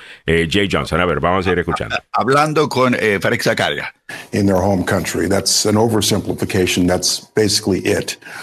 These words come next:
Speaker 3: <clears throat> Many of the migrants we see coming from Central and South America
Speaker 2: Muchos de los inmigrantes que vienen de Centro y Suramérica
Speaker 3: are essentially economic migrants.
Speaker 2: son, eh,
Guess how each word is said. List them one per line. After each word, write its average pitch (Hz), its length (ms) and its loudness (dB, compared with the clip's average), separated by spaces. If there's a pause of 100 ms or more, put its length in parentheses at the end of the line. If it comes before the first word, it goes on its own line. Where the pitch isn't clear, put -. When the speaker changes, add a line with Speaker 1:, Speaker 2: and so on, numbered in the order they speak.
(220)
Speaker 3:
<clears throat> - 40 4 (600)
Many 139 220 4
of 113 100 2
the 110 60 2
migrants 113 680 0
we 101 120 -2
see 104 180 -2
coming 104 340 -4
from 95 340 -4
Central 101 360 -2
and 92 80 -4
South 95 300 -2
America 92 400 -2 (200)
Speaker 2:
Muchos 143 480 2
de 120 100 2
los 113 360 2
inmigrantes 113 540 2
que 113 80 0
vienen 123 240 2
de 101 120 2
Centro 127 380 2
y 98 60 0
Suramérica 107 680 2
Speaker 3:
are 98 160 -2
essentially - 460 -2
economic 107 640 0 (120)
migrants. 92 460 -2 (300)
Speaker 2:
son, 151 360 0 (100)
eh, 117 500 0